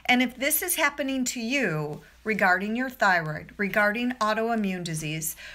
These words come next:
regarding any other health issue that you're having, I'm gonna tell you, don't settle for less. There are a lot of integrative practitioners out there, functional medicine practitioners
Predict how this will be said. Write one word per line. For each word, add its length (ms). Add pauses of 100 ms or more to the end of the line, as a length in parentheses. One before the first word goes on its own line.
(120)
regarding 760 (140)
any 600 (140)
other 600
health 360 (140)
issue 540
that 200
you're 220
having, 480 (760)
I'm 100
gonna 320 (140)
tell 420
you, 340 (200)
don't 320
settle 460
for 220
less. 720 (580)
There 420
are 220
a 80
lot 260
of 240
integrative 920
practitioners 640
out 140
there, 160
functional 480
medicine 420
practitioners 720